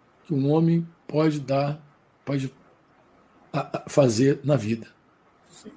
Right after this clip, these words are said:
Speaker 1: Ele, e-, ele executa uma, uma, acho que eu posso dizer assim, que é o, é o ápice. Sabe que tudo tem um ápice, né? Sabe que é ápice? O cara tá, sempre tem um ápice. A gente diz assim,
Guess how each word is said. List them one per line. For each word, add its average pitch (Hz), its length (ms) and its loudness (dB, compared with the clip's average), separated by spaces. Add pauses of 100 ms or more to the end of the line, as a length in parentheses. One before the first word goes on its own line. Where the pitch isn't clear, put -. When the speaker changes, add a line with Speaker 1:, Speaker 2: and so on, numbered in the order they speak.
(200)
Speaker 1:
Ele, 143 260 -2
e-, 139 220 0 (360)
ele 147 240 8
executa 196 1000 6 (840)
uma, 160 240 2
uma, 151 360 4 (600)
acho 165 220 4
que - 80 -6
eu 170 60 4
posso 170 300 4
dizer 160 140 6
assim, 151 160 0
que - 160 0
é 175 40 8
o, 170 260 6 (720)
é 165 100 8
o 165 120 10
ápice. - 520 2
Sabe 254 260 4
que - 60 -20
tudo 220 180 0
tem 247 100 4
um 208 100 10
ápice, 160 420 4
né? 151 220 -4 (520)
Sabe 190 220 2
que 214 80 4
é 202 40 8
ápice? 156 400 4
O - 20 -20
cara 196 200 -2
tá, 247 280 -6 (500)
sempre 214 300 -6
tem 247 100 2
um 190 80 8
ápice. 160 220 4
A 170 40 8
gente 190 100 2
diz 185 100 8
assim, 165 340 4